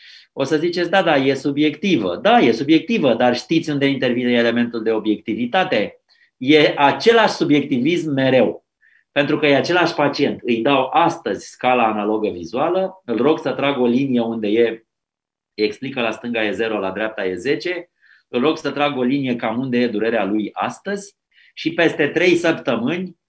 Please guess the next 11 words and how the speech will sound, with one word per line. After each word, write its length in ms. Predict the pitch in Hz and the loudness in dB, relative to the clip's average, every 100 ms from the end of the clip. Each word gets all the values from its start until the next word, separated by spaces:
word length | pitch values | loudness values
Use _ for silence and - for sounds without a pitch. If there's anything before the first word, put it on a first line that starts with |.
| _ _ _ | _ _ _
vine 260 | 117 160 | -4 0
din 220 | 147 131 120 | 0 0 0
nou, 480 | 117 160 175 - _ | 0 0 -2 -8 _
îi 180 | - 135 | -6 0
dau 240 | 147 147 | 2 2
din 200 | 135 123 | 2 0
nou 480 | 135 202 226 117 85 | 0 2 4 4 2
scala 840 | - - - 131 117 104 87 - _ _ | -12 -14 -2 0 2 0 -4 -8 _ _
de 260 | - 107 98 - | -6 -6 -6 -10
evaluare 640 | 104 110 107 110 101 95 | -6 -2 -2 -2 -2 -2
analogă 760 | 98 104 101 107 98 92 92 | -2 -4 -4 -4 -4 -6 -6